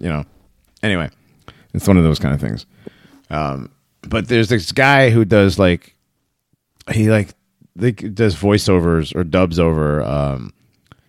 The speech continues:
like, cartel, like, like, drug cartel videos and stuff. It's pretty freaking hilarious.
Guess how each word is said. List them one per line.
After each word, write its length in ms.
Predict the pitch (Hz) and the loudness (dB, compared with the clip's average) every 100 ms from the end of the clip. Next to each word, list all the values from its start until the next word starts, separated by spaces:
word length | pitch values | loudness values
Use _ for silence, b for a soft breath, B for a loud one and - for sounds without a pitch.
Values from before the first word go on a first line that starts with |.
| b - | b -6
like, 220 | 85 - | -6 0
cartel, 580 | 107 104 101 95 95 87 | 0 2 2 4 2 0
like, 160 | 95 82 _ _ - - | -4 -4 _ _ -20 -8
like, 180 | 92 90 | -6 -2
drug 260 | 92 95 | 0 2
cartel 380 | 113 110 113 110 | 2 2 4 2
videos 380 | 113 123 123 117 | 4 4 4 2
and 80 | 117 | 0
stuff. 220 | 127 104 | 0 -2
It's 100 | 92 | -4
pretty 180 | - 107 | 0 0
freaking 300 | - 98 78 | 0 -4 -2
hilarious. 540 | 69 62 50 - - | -2 -4 -6 -8 -12